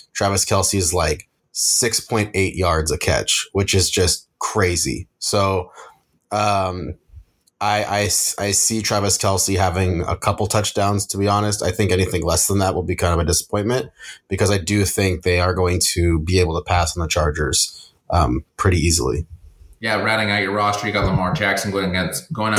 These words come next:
Speaker 2: against Detroit at home. Baltimore's always a tough place to play at home. Nineteen points is a little high. That defense is, they got some talent. I got still question marks about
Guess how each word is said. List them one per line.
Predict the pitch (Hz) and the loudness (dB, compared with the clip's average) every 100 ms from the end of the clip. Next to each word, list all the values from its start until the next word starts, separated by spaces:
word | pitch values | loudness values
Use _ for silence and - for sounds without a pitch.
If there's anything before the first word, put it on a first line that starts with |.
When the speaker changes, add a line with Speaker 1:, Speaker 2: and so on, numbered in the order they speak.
| - | 2
Speaker 2:
against | 101 95 - | 2 0 0
Detroit | - 123 123 - | 0 0 0 -2
at | 101 - | -2 -2
home. | 120 117 117 117 117 - - - | -2 0 0 0 -4 -6 -6 -4
Baltimore's | 107 110 104 | -2 -2 -2
always | 107 101 101 | -2 -2 -2
a | |
tough | 107 - | -4 -2
place | 101 - | -4 -4
to | - | -4
play | 101 | -2
at | 98 | 0
home. | 113 107 104 | 0 0 0
Nineteen | 123 151 160 131 | 0 0 -2 0
points | 127 123 | -2 -2
is | 110 | -4
a | |
little | 107 107 | -4 0
high. | 110 110 107 | 0 0 -2
That | 107 - | -4 -4
defense | 113 107 110 101 | -4 -2 -2 -2
is, | 107 101 101 - _ _ - - - | -2 -2 -2 -8 _ _ -4 -4 -2
they | 113 | -2
got | 117 | 0
some | 117 107 | 0 -2
talent. | 117 107 107 104 - | -2 0 0 -2 -4
I | 110 | -2
got | 104 107 | -2 -2
still | - 113 - | -2 -4 -2
question | 107 104 104 | -2 0 0
marks | 101 101 98 - - | 0 -2 -4 -8 -6
about | 101 101 98 95 82 | -6 -2 0 0 -4